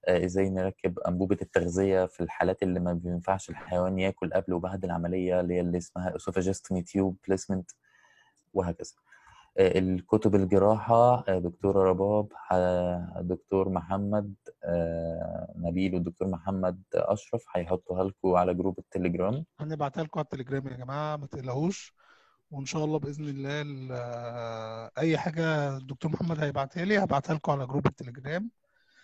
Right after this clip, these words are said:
Speaker 2: وفي كمان في تشانل على التليجرام عاملها واحد زميلنا، آه، اسمه دك-، آه، اللي هو الدكتور أحمد شعراوي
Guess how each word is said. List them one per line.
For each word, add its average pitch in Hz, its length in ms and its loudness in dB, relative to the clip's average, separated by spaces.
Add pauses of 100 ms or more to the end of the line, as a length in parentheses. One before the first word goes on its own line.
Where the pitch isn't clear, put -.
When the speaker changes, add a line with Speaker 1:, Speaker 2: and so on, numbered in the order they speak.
(200)
Speaker 2:
وفي 208 360 4
كمان 214 540 6
في 226 160 2
تشانل 220 420 6
على 147 180 4
التليجرام 151 760 0
عاملها 151 520 2
واحد 160 320 -2
زميلنا، 180 460 0 (760)
آه، 139 540 2
اسمه 147 260 -4
دك-، 143 240 -2
آه، 147 200 10
اللي 143 140 8
هو 170 140 12
الدكتور 170 300 6
أحمد 175 200 8
شعراوي 165 380 10